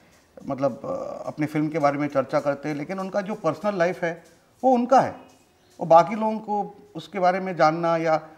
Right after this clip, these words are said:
उसकी, उसको वो प-, पब्लिसिटी का माध्यम नहीं समझता है कि यहाँ भी मैं कुछ कर दिखाऊँ जहाँ पे लोग मे-, मेरे बारे में सोचे, बात करें। अ, तो मुझे वो अच्छा ही लगता है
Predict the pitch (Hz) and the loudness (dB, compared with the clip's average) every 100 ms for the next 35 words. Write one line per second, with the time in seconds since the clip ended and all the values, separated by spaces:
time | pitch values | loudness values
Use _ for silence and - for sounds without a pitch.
0 | - - 175 - 208 160 127 156 - 226 | -20 -12 -12 -8 -8 -6 -8 -10 -6 -2
1 | 214 214 143 156 147 185 190 196 190 175 | -2 2 2 2 0 0 -4 0 2 4
2 | 160 185 180 190 139 123 - 139 143 139 | 4 2 -4 -4 -4 -4 -4 -4 2 4
3 | 156 165 156 151 147 - - - 160 151 | 4 4 -2 -2 -6 -8 -18 -2 0 0
4 | 147 151 143 143 156 139 151 - - - | -2 -2 0 -2 -2 -4 -4 -6 -16 -20
5 | _ 131 143 135 147 151 151 151 151 - | _ -4 -2 0 0 2 2 2 -4 -6
6 | - _ - 156 156 143 131 135 139 131 | -16 _ -4 -4 -2 2 2 2 -4 -6
7 | - - - - - _ _ _ - - | -8 -20 -20 -20 -20 _ _ _ -12 -12
8 | - 240 185 185 254 254 240 185 - 240 | -10 -8 -4 -2 -2 2 4 4 4 2
9 | 202 120 110 | 2 -4 -8